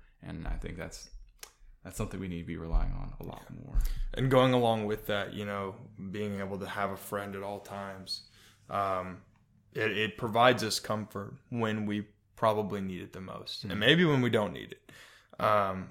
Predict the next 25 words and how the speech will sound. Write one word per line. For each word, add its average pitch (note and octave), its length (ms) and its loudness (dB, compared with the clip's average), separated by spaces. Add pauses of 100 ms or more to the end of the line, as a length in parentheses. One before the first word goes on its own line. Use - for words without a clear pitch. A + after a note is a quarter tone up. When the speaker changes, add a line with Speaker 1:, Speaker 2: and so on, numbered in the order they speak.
(140)
Speaker 2:
but A2 140 0
again, G2 420 -2
yeah, F2+ 240 -10 (300)
if - 120 -12
there's A#2 120 0
one C#3+ 160 10
thing C3+ 140 8
you C3 100 10
can B2+ 160 2
get A#2 140 4
out A2 120 6
of G#2 80 0
this, G#2+ 200 0
is G#2 120 -4
that G2 120 0
I C3 100 12
love A2+ 260 8
Philippians G#2+ 440 -2
chapter - 280 0
four, G#2 260 -2
because G2+ 260 -4
going B2 260 6
back G#2+ 200 4
there G#2 160 -2
again, G2 420 -8